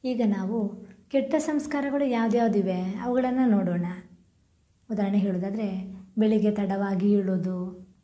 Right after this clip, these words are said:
ತುಂಬನೇ ಟಿ ವಿ ನೋಡೋದು,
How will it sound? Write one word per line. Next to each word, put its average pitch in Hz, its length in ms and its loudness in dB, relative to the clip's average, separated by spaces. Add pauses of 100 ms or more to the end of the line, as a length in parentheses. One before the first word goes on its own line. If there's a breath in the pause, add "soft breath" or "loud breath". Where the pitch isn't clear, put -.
(800)
ತುಂಬನೇ 220 560 6
ಟಿ 220 200 4
ವಿ 208 100 6
ನೋಡೋದು, 180 880 2